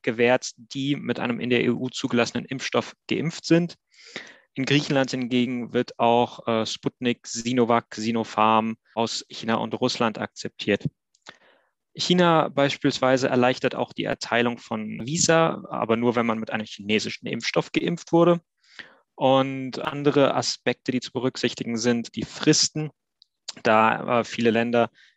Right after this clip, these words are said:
erfordern, dass mindestens zehn, vierzehn oder achtundzwanzig Tage seit der zweiten Impfdosis vergangen sind.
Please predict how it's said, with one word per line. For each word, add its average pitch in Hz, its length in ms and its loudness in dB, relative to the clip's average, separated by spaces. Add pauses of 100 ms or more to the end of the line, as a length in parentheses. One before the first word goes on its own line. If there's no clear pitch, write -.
erfordern, 120 420 2
dass 110 160 -2
mindestens 123 580 -4
zehn, 123 400 2
vierzehn 123 440 -2
oder 113 180 0
achtundzwanzig - 640 -4
Tage 123 500 4 (340)
seit - 500 0
der 120 100 0
zweiten 117 560 -4
Impfdosis 123 680 -4
vergangen 143 600 0
sind. 147 420 2